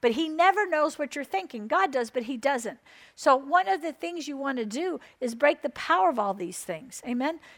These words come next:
You wanna break the power of any of this kind of thing. Amen? Well, what if it didn't happen? Who cares?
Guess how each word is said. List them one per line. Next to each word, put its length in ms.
You 120
wanna 180
break 260
the 80
power 640
of 400
any 180
of 80
this 180
kind 220
of 100
thing. 380
Amen? 360
Well, 120
what 120
if 120
it 100
didn't 220
happen? 320
Who 280
cares? 600